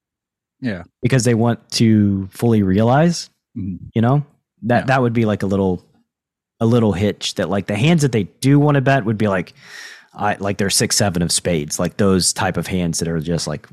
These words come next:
Speaker 2: whatever, you know, I've got
Speaker 1: Jam
Speaker 2: ze-
Speaker 1: on me. What's the worst that can happen?
Speaker 2: Yeah, like, it's not, it's not a big deal. Um, so villain goes ahead and bets a quarter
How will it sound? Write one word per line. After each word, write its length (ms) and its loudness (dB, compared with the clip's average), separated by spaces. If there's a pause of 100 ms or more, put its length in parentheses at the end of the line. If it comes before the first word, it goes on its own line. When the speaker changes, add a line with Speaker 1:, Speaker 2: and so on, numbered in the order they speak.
Speaker 2:
whatever, 480 0
you 100 0
know, 80 0
I've 120 -4
got 260 -4 (380)
Speaker 1:
Jam 180 0
Speaker 2:
ze- 160 2
Speaker 1:
on 220 0
me. 120 0
What's 200 -4
the 80 -4
worst 160 -6
that 100 -6
can 100 -6
happen? 380 -6
Speaker 2:
Yeah, 220 0
like, 160 -4
it's 140 -6
not, 100 0
it's 120 -2
not 120 0
a 40 -2
big 160 -2
deal. 240 -12 (300)
Um, 320 -8 (1800)
so 260 -2 (420)
villain 580 2 (220)
goes 200 0
ahead 280 0
and 100 2
bets 180 -4
a 40 -6
quarter 520 -4